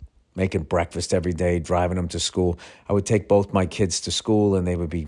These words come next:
you know, arguing about the radio and shit. It's kind of fun. And the other night I got into it, you know, got a little back and forth with my wife. My daughter was going, "I don't like when you guys squabble."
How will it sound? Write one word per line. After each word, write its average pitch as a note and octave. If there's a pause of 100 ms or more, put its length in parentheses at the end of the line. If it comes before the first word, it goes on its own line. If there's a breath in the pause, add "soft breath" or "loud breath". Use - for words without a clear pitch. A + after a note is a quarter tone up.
you G2
know, E2+ (580)
arguing G2+
about F2+
the F2+
radio F2+
and E2+
shit. F2+ (960 soft breath)
It's -
kind G#2+
of E2+
fun. E2+ (1160)
And G#2+
the G2+
other G2+
night G2+
I G2
got F2+
into F#2+
it, F2
you F#2
know, F2
got E2+
a F#2
little F2+
back F#2
and F2
forth F#2+
with -
my F2
wife. F2 (420 soft breath)
My F2+
daughter F#2
was E2+
going, F2
"I F2
don't A2
like A2
when G2
you F#2+
guys F2
squabble." E2